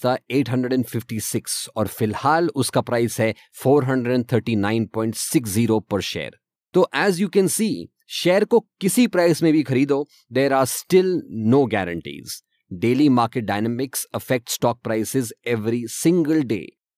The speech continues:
और कोविड नाइनटीन जैसे situation में stock prices की तो वाट ही लग जाती है। ध्यान दें कि इस podcast में दिए हुए सारे steps को आप फॉलो करें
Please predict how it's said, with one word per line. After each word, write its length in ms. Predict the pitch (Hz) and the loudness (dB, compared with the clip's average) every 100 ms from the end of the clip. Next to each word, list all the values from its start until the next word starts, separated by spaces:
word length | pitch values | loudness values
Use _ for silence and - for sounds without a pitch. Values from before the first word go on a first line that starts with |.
| - | -2
और 120 | 143 | -2
कोविड 420 | - 147 151 196 | -2 -2 0 0
नाइनटीन 360 | 180 156 147 156 | 2 0 0 -2
जैसे 200 | 156 156 | -2 -4
situation 440 | 143 131 139 156 | -4 -2 0 2
में 200 | 160 160 | 2 2
stock 280 | 147 - 123 | 0 0 -2
prices 360 | 156 135 147 131 | -2 -4 -4 -4
की 120 | 143 | -4
तो 320 | 139 147 92 92 | 0 0 -2 -4
वाट 220 | 110 110 | -4 -4
ही 60 | |
लग 120 | 90 82 | -6 -8
जाती 340 | 71 - 50 | -14 -16 -20
है। 80 | - _ _ - | -20 _ _ -16
ध्यान 520 | 101 92 120 208 202 | -14 -6 -2 0 0
दें 260 | 120 87 55 _ - | 0 -4 -10 _ -2
कि 80 | 175 | 2
इस 160 | 175 | 2
podcast 580 | - 135 139 175 180 - | 2 -2 0 0 -2 0
में 100 | 180 | 0
दिए 220 | 135 147 | 4 4
हुए 240 | 160 147 165 | 6 4 2
सारे 400 | - 139 170 196 | 0 -2 0 0
steps 300 | - 156 - | 0 -4 -2
को 100 | 156 | -4
आप 80 | 135 | -2
फॉलो 380 | - 117 151 | -2 2 2
करें 320 | 127 120 123 | 2 0 -2